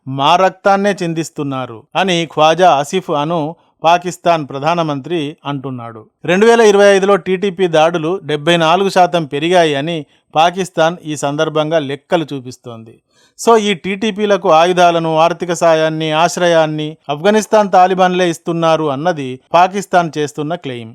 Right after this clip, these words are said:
ఎందుకంటే, రెండు వేల ఇరవై ఒకటిలో తాలిబాన్ ప్రభుత్వం వచ్చిన తర్వాతి నుండే పాకిస్తాన్లో ఈ టీటీపీల దాడులు భయంకరంగా పెరిగాయి కాబట్టి అంటుంది. Obviously, తాలిబాన్స్ ఆఫ్ఘనిస్తాన్లో పుట్టుకు రావడానికి, వారు దేశాన్నే కైవసం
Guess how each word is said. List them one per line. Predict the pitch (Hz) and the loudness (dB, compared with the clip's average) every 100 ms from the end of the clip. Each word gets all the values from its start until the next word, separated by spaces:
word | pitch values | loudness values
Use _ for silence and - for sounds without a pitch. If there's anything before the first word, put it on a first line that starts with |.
| _ | _
ఎందుకంటే, | 180 220 214 202 214 | 0 4 2 2 2
రెండు | 185 180 | 2 2
వేల | 196 196 | 4 4
ఇరవై | 170 180 180 | 2 2 2
ఒకటిలో | 165 156 190 | 0 -2 -2
తాలిబాన్ | 185 156 170 185 180 | 2 2 4 2 0
ప్రభుత్వం | 165 160 160 180 165 | 0 -4 -4 -4 -2
వచ్చిన | 139 139 185 | -4 -4 -2
తర్వాతి | 170 139 147 180 185 | -2 0 2 2 2
నుండే | 165 139 123 120 120 - | -6 -6 -8 -12 -8 0
పాకిస్తాన్లో | 170 185 208 - 175 165 185 156 | 0 0 -6 0 0 2 0 0
ఈ | 165 170 | -2 -8
టీటీపీల | 165 175 190 214 202 202 185 | -6 -6 -6 -6 -6 -2 -2
దాడులు | 143 143 165 185 147 | 0 0 0 0 -4
భయంకరంగా | 143 156 170 156 160 151 147 | -4 -2 -4 -4 -2 -2 -2
పెరిగాయి | 165 127 123 135 135 | -6 -8 -10 -8 -10
కాబట్టి | 123 120 120 110 160 - 147 | -10 -14 -14 -14 -14 -12 -10
అంటుంది. | 131 131 120 113 - _ - 160 | -10 -12 -16 -18 -20 _ -4 -2
Obviously, | 202 214 214 226 | 2 0 0 -2
తాలిబాన్స్ | 170 170 196 196 175 - | 2 2 2 0 0 -2
ఆఫ్ఘనిస్తాన్లో | 175 180 165 165 202 202 - 190 190 175 | 0 2 2 2 -2 -2 0 0 2 -2
పుట్టుకు | 160 160 190 | -4 -4 0
రావడానికి, | 180 160 160 156 160 170 160 214 _ 131 | 4 4 2 0 -2 -4 -6 -8 _ 0
వారు | 175 185 | 2 2
దేశాన్నే | 143 147 170 208 208 214 | -2 -4 0 0 2 2
కైవసం | 202 190 190 185 | 2 2 0 -2